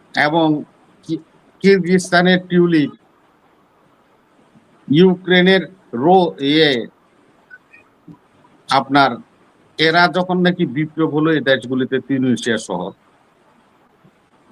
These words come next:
এদের সংস্কার করতে এক একটা দেশের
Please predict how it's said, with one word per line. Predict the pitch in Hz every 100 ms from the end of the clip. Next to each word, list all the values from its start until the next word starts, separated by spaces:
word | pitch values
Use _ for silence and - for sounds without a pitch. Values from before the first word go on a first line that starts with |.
| _ -
এদের | 139 151
সংস্কার | 190 - 175 180 - 170 151
করতে | 156 151 165 190 185 _ _ _ _ _ _ _ _ _ _ _ _
এক | - 160
একটা | 190 190 190
দেশের | 170 139 -